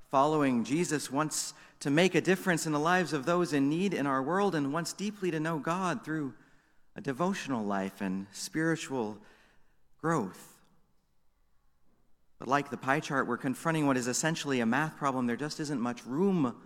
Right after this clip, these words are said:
left over when we add it all up.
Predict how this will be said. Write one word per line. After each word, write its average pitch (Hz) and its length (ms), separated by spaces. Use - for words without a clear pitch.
left 131 240
over 156 300
when 110 160
we 120 120
add 139 200
it 147 160
all 143 320
up. - 320